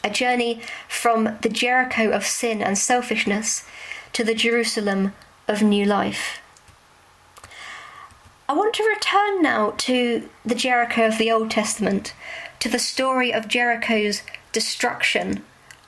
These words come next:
under the military leadership of Joshua, to examine a bit more closely what this passage tells us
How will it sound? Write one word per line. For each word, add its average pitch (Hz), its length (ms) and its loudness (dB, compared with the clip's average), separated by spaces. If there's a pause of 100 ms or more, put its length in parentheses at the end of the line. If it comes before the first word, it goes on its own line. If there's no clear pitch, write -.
(400)
under 208 600 2 (260)
the 214 100 -2
military 208 440 2
leadership 202 480 0
of 196 120 -2
Joshua, 220 640 0 (540)
to - 140 0
examine 277 440 2
a 226 280 0
bit 320 160 2
more 277 160 4
closely 247 720 0
what 233 260 2
this 285 180 0
passage 226 460 -2
tells 214 320 2
us 202 300 -2